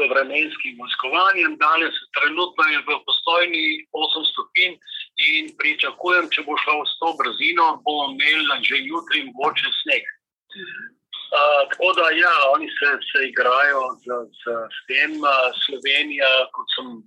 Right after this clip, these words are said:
povedal v Državnem zboru, a, je poligon za vremensko, kemično, biološko, radiološko in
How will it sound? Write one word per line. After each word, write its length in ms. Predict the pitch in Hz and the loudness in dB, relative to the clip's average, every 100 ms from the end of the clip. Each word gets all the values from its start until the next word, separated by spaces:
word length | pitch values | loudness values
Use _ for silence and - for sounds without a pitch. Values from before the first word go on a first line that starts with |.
| - - - _ | -20 -20 -20 _
povedal 500 | 127 135 147 156 143 | -8 -2 0 0 -4
v 140 | 131 | -2
Državnem 560 | 127 127 131 127 123 107 - | -2 2 2 0 -4 -10 -2
zboru, 500 | 139 160 170 165 156 | 2 4 4 4 0
a, 60 | - - - - - _ 139 135 135 | -2 -10 -12 -12 -12 _ 2 2 2
je 120 | 139 - | -2 -4
poligon 680 | 139 135 127 139 143 156 151 147 139 - | -4 -4 -6 0 2 4 2 -2 -6 0
za 140 | 135 131 131 127 | 2 4 2 2
vremensko, 760 | 135 127 131 143 151 - - 131 - | 0 0 0 0 0 -6 -6 -8 -2
kemično, 640 | 147 147 - - 135 135 - | -2 0 0 -2 0 -2 -4
biološko, 800 | 131 131 135 139 151 143 - 139 131 120 143 | -4 -4 0 2 2 2 0 -2 0 2 4
radiološko 1000 | 156 170 - - 135 139 143 - - 127 127 - | 4 2 0 0 0 0 2 0 0 -6 -6 -10
in 160 | 147 | -12